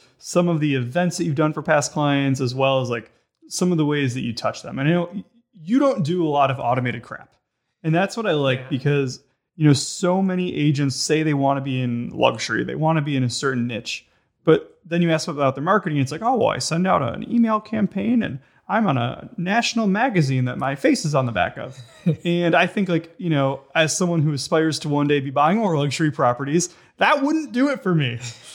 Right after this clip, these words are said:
Speaker 1: So how are you, how are you respectfully marketing your clients?
Speaker 2: You know, again, I'm just gonna be contrary to a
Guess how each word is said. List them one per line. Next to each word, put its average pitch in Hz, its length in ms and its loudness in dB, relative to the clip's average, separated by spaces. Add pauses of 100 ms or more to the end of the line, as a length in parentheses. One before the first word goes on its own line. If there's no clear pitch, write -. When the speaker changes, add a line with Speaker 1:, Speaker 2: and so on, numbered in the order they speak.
(180)
Speaker 1:
So - 280 4
how 202 280 0
are 214 60 2
you, 196 480 2
how 190 340 0
are 208 80 0
you 190 200 0
respectfully 151 600 0
marketing 127 360 -4
your - 100 -18
clients? - 640 -20
Speaker 2:
You 247 140 -4
know, 240 180 2
again, 233 400 -2
I'm 226 220 0
just 247 240 -2
gonna 220 180 4
be 202 120 -2
contrary 185 760 -2
to 175 120 4
a 160 60 6